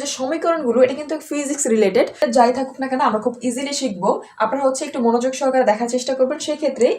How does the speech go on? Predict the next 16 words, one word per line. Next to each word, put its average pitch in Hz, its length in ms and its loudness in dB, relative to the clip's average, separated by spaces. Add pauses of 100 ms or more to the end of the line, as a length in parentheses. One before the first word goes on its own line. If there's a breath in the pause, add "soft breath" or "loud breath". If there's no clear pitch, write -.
এই 269 160 -6
উপপাদ্যটা 269 500 0
যদি 247 100 0 (120)
একবার 294 200 0 (100)
দেখেন, 233 220 0 (300 loud breath)
তার 208 200 0
পরবর্তীতে 247 520 2
খাতায় 226 320 0
চেষ্টা 247 260 -2
করলে 247 200 0
কিন্তু 247 200 -6
আপনারা 220 240 -2
খুব 240 100 -6 (100)
ইজিলি 175 280 -2
পারবেন। 127 240 -8 (400 loud breath)
So, 277 60 -2